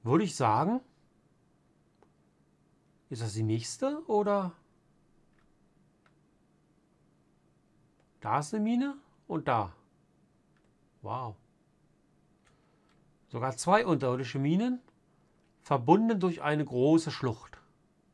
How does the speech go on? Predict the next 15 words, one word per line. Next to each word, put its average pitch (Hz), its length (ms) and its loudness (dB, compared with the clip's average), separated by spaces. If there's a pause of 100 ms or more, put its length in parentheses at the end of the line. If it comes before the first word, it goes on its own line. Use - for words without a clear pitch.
(500)
die 120 60 -8
hier 120 140 -2
lang 113 200 -2
geht. 92 240 -12 (1800)
Cool. 233 240 4 (4000)
Ich - 260 -2
denke 208 300 0
mal, 170 400 4 (260)
das 160 240 0
wird 170 140 4
ein 139 180 0
sehr 127 460 4
entspannender 120 1000 0
<laughs> - 140 -6
Urlaub, 202 500 2